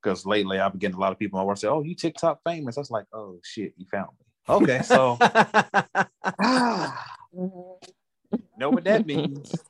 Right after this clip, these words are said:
Speaker 1: So let me just kinda turn down this little, that's a
Speaker 2: Oh
Speaker 1: tiny
Speaker 2: my
Speaker 1: bit.
Speaker 2: gosh.
Speaker 1: That's a tiny bit.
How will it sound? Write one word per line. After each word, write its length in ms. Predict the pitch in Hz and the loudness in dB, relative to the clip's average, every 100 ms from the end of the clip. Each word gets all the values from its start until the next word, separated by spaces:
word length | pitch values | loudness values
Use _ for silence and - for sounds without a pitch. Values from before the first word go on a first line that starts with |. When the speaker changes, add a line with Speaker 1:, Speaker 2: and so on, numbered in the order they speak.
| - | -6
Speaker 1:
So 280 | 117 107 104 | -2 0 0
let 200 | 117 131 | -4 -4
me 80 | 135 | -4
just 220 | 131 - | -4 -2
kinda 220 | 131 123 | -4 -4
turn 400 | - 135 139 143 | -6 -6 -6 -4
down 240 | 147 151 143 | -4 -4 -4
this 240 | 151 - | -6 -6
little, 200 | 151 147 - | -16 -16 -8
that's 220 | 143 - | -8 -6
a 60 | 143 | -4
Speaker 2:
Oh 100 | 117 | -4
Speaker 1:
tiny 440 | 104 92 - - | -2 -2 -2 -2
Speaker 2:
my 100 | 85 | -6
Speaker 1:
bit. 20 | |
Speaker 2:
gosh. 500 | 82 85 85 85 - _ _ _ _ _ - | -8 -6 -6 -10 -14 _ _ _ _ _ -10
Speaker 1:
That's 220 | 95 104 | -8 -6
a 60 | 113 | -8
tiny 300 | - 117 110 | -4 -4 -4
bit. 260 | 104 110 | -8 -12